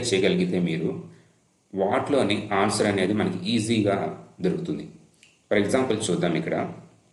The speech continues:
తదా-, ఒక ఆన్సర్, ఒక క్వశ్చన్‌కి నాలుగు ఆన్సర్లు ఇస్తాడు. ఆ నాలుగు ఆన్సర్‌లో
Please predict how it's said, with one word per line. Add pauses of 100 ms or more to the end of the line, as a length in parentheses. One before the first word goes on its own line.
(1080)
తదా-, (760)
ఒక (220)
ఆన్సర్, (360)
ఒక
క్వశ్చన్‌కి (360)
నాలుగు
ఆన్సర్లు
ఇస్తాడు. (480)
ఆ (120)
నాలుగు
ఆన్సర్‌లో